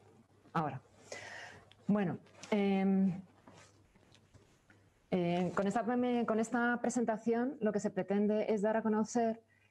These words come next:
eh, de forma muy resumida, un estudio reciente elaborado en el Centro de Estudios Hidro-, Hidrográficos del cedex sobre la evaluación del impacto del cambio climático en los recursos hídricos en España bajo diferentes,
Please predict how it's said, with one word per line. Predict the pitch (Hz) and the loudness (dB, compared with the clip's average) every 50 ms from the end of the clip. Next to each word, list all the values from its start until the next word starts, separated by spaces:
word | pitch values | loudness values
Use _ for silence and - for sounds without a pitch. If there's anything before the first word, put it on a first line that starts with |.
| _ | _
eh, | - 190 185 | -2 0 0
de | 175 190 | 0 0
forma | 185 - 202 208 202 185 170 | 0 0 0 0 2 2 2
muy | 170 196 214 214 | 2 2 2 2
resumida, | 214 226 - 240 220 220 226 226 202 208 208 226 - _ _ _ _ _ _ - | 0 -2 0 0 2 2 2 2 0 0 -2 -4 -6 _ _ _ _ _ _ -2
un | 214 220 220 220 220 - | 0 2 2 0 0 -2
estudio | 214 208 - - 226 208 214 214 214 | -4 -4 -2 0 0 2 2 2 2
reciente | 208 208 - - 226 226 214 202 202 196 | 0 0 0 0 0 0 0 0 0 2
elaborado | 170 170 165 165 170 175 185 190 190 196 196 | 2 2 0 0 0 0 0 0 0 2 2
en | 196 | 2
el | 196 190 | 2 2
Centro | - - 196 190 196 190 | 2 2 2 2 2 2
de | 190 | 0
Estudios | 190 - - 190 190 190 - 208 | 0 0 0 0 0 0 0 0
Hidro-, | 185 185 185 185 - - - | 0 2 2 0 0 -2 -2
Hidrográficos | 214 196 202 196 190 190 202 220 - - - - 208 196 208 | -2 0 0 0 0 0 0 0 0 -2 -2 0 0 2 2
del | 202 196 | 0 0
cedex | - 240 226 226 220 226 240 220 - - - - - - - - | 0 0 2 2 2 0 -2 -4 -8 -18 -20 -20 -20 -20 -16 -6
sobre | - - 214 196 214 214 | -4 -2 0 0 2 2
la | 208 196 | 2 2
evaluación | 180 180 160 165 165 208 202 202 208 | 2 0 0 0 0 0 2 2 2
del | 208 185 180 | 2 2 2
impacto | 180 - 190 196 190 - 202 202 202 196 202 185 | 0 0 0 -2 -2 0 0 0 2 2 2 2
del | 196 185 | 0 0
cambio | - 196 202 208 208 208 | 0 0 0 0 0 0
climático | 208 202 202 214 220 214 208 214 208 - 214 | 0 0 2 2 0 0 0 -2 -2 0 2
en | 208 | 2
los | 208 202 | 2 2
recursos | 208 196 202 208 - 214 202 - | 0 0 0 -2 0 0 0 0
hídricos | 202 202 196 196 - 175 165 170 | 2 2 0 0 -2 -2 -4 -2
en | 185 165 | 0 -2
España | 170 - - - 226 220 220 214 220 226 - _ _ - _ _ - | -2 -2 -2 0 0 2 2 0 0 -4 -6 _ _ -20 _ _ 0
bajo | 190 196 - - - 190 | 0 0 0 0 -2 -2
diferentes, | 185 185 - 190 180 196 196 202 196 196 196 196 208 - - - | -2 -2 0 0 0 2 2 2 2 0 0 -2 -2 -4 -8 -16